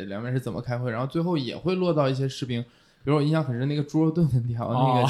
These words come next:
Speaker 1: 那个情节，
Speaker 2: <laughs>
Speaker 1: 对。但是现在好像我们不管是意识形态还是电影创作，好像对于就是领袖这一部分基本上就不怎么刻画。我觉得未来可能会慢慢继续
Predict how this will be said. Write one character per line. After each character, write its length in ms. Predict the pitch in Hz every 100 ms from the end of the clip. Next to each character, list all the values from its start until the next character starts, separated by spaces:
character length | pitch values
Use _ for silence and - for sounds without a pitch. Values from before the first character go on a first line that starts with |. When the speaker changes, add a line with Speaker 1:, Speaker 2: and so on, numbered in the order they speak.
| 123
Speaker 1:
那 80 | 190
个 60 | 127
情 20 |
节， 240 | 175 120
Speaker 2:
<laughs> 40 | 127
Speaker 1:
对。 240 | 131 123 - _
但 140 | 240
是 60 | 226
现 200 | 208 247
在 160 | 247 233
好 200 | 131 117
像 260 | 143 151
我 80 | 127
们 380 | 110 131 160 156 -
不 80 | 165
管 220 | 139 123
是 580 | 135 135 131 127 123 -
意 80 | 156
识 60 | 147
形 140 | 127
态 80 | 135
还 80 | 139
是 60 |
电 160 | 139 139
影 60 |
创 180 | 120 143
作， 80 | 143
好 120 | 120
像 120 | 113
对 160 | 131 151
于 140 | 147
就 180 | 147 156
是 100 | 139
领 160 | 123 113
袖 160 | 180
这 100 | 165 131
一 40 |
部 200 | 123 131
分 180 | 117 110
基 120 | 107
本 100 | 120
上 160 | 110 107
就 120 | 117 107
不 120 | - 131
怎 80 |
么 100 | 110
刻 180 | - 139
画。 120 | 123
我 80 | 113
觉 80 | 110
得 60 | 143
未 100 | 175
来 140 | 143
可 120 | 147
能 160 | 113 127
会 80 | 147
慢 180 | 165
慢 340 | 156 151 160 160
继 160 | - 175
续 300 | 160 139